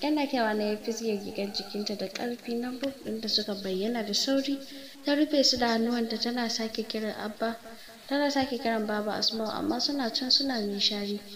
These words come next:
"Da kin bar wahalar da kanki don kar wahala ta zamo maki biyu, don yau mai ƙwatanki daga hannuna sai Allah." Kuka ta fara yi sosai tana cewa, "Yaya don Allah ka yi haƙuri, wallahi ko me kake so zan yi.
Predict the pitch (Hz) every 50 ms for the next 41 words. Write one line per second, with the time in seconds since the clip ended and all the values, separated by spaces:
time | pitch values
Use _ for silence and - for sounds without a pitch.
0 | - - - - - - - - - - - 262 262 262 311 311 311 311 320 320
1 | 320 320 311 311 302 302 302 302 302 302 254 233 - - 226 226 220 214 208 233
2 | 254 254 262 - - 269 254 226 208 208 208 214 220 208 196 190 202 - 202 196
3 | 202 196 208 208 208 202 208 208 220 214 - 202 190 - - 196 196 190 - -
4 | 226 240 254 262 262 247 220 202 202 202 202 208 202 - - - - - - -
5 | - - - - - - - - - - - - - - - - - - - 202
6 | 202 202 233 240 254 254 - 247 214 196 196 190 190 202 214 220 226 233 240 240
7 | 233 240 240 247 247 - - - 226 208 - - - 208 214 208 202 196 196 214
8 | - 269 285 294 311 302 302 311 302 302 302 302 302 294 294 269 247 - - 220
9 | 214 - - 269 269 294 285 277 254 233 226 - 226 226 240 240 233 226 240 247
10 | 247 247 254 254 254 247 240 226 226 - 214 208 214 208 202 - - 202 196 208
11 | 208 208 208 226 247 254 269 254 233 - - 247 254 247 233 208 208 214 214 -
12 | - 202 202 - 214 208 202 190 208 202 202 196 190 190 190